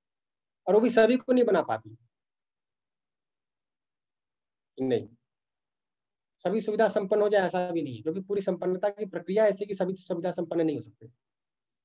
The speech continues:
तो सुविधा विहीन से उठ के सुविधा संपन्न हो जाते हैं, परंतु दुखी और दरिद्र बने रहते हैं,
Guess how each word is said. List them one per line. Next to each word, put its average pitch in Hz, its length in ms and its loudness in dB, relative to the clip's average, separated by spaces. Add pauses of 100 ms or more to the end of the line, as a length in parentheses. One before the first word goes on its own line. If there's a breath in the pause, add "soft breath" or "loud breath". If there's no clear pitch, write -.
तो 190 40 -2
सुविधा 202 360 2
विहीन 220 300 4
से 233 80 2
उठ 233 140 0
के 220 80 4
सुविधा 202 220 0
संपन्न 196 340 4
हो 190 60 2
जाते 165 260 0
हैं, 180 100 -2
परंतु 175 280 -2
दुखी 170 280 -4
और 196 60 2
दरिद्र 151 260 -4
बने 117 200 -4
रहते 98 280 -14
हैं, 110 120 -20